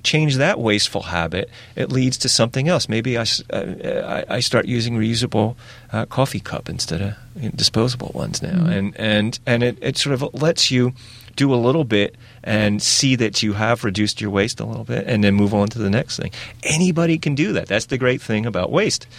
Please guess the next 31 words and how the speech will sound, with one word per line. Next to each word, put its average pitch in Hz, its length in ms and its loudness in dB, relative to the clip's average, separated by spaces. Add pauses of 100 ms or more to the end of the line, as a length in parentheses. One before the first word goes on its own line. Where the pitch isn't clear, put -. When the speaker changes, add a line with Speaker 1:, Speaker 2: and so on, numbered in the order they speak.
(360)
Speaker 1:
That's 101 260 -2
the, 110 120 2
that's 104 240 0
the - 100 -6
flip 120 260 0
side 95 260 4
of 87 80 2
this 85 180 -2
really 87 400 -4
icky 107 240 -2
story, 135 420 2
that 95 500 0
anybody 123 460 2
can 101 240 -4
really 104 380 0
do 98 180 0
something 92 360 -2
that 87 80 -2
has 90 200 0
an 95 100 -6
effect - 440 0
on 92 180 -2
their, 95 300 -4
their 92 220 -2
wastefulness 90 600 -4
and 92 220 -2
feel 98 200 4
a 95 40 4
sense 101 240 2
of 90 80 -8
accomplishment 92 580 -4